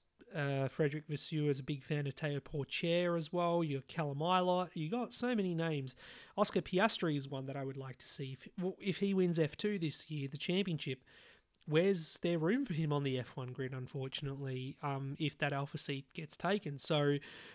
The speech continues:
what is Piastri gonna do? Um, but yeah, that,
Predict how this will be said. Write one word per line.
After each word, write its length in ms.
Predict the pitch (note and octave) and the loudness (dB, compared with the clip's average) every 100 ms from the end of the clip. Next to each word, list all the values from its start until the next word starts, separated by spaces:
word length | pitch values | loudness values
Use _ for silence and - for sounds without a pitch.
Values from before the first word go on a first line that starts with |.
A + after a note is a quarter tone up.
| - | -4
what 280 | F3 F3+ - _ | 4 4 2 _
is 200 | G3 D#3+ | -2 -2
Piastri 560 | - D#3+ D#3+ - - D#3+ | 0 2 2 2 -2 0
gonna 180 | E3 D#3+ | 0 2
do? 600 | D#3 D#3 D#3+ D#3+ E3 F3+ | 2 4 4 4 0 -2
Um, 680 | C#3 C3 C3 C3 C3 C3 C#3+ - - _ _ - | -4 -2 -2 -4 -4 -6 -8 -10 -14 _ _ -2
but 100 | D3+ | 2
yeah, 160 | F3 D3 | 4 2
that, 160 | D3 | -2